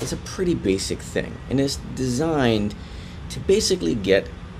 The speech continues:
something into your body as fast as possible. And this makes sense 'cause this is pre-regulation time, when unscrupulous distillers would mix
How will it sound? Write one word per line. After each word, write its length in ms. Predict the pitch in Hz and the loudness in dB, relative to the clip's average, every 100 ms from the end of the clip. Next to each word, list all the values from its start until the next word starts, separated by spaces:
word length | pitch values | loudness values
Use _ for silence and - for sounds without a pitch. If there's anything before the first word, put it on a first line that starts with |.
| - | -12
something 420 | - - 110 123 | -6 -2 0 2
into 200 | 110 104 | 0 0
your 80 | 87 | 0
body 360 | 76 73 80 78 | 0 -4 -4 -4
as 120 | 71 | -6
fast 480 | - 78 76 - - | -6 -6 -6 -6 -8
as 100 | - | -8
possible. 420 | - - - - - - - - - - - - - | -10 -10 -10 -12 -14 -14 -12 -12 -12 -14 -14 -12 0
And 240 | 151 147 - - - - - - | 2 2 -2 -12 -14 -12 -10 -2
this 180 | 262 | -2
makes 220 | - 175 - | 0 0 2
sense 260 | 143 101 | 2 2
'cause 200 | - 113 | -2 -2
this 160 | 180 - | -2 -2
is 120 | 202 - | -4 -6
pre-regulation 1300 | - - 165 160 131 120 107 95 95 92 98 73 69 | -6 2 6 6 6 6 6 4 4 4 0 -2 -6
time, 320 | - 76 58 - - - - - | -8 -8 -8 -10 -14 -14 -14 -6
when 440 | - 190 185 185 180 | 0 4 4 2 0
unscrupulous 1500 | - 196 196 185 - - 175 165 151 143 131 120 - - - | 0 0 2 0 -4 -2 0 2 4 8 10 10 6 -2 -2
distillers 680 | - 104 - 113 98 90 90 - - - - | -2 -2 2 4 6 6 2 -4 -12 -14 -4
would 180 | - 113 | 2 4
mix 500 | 113 123 131 - - | 6 6 6 2 -4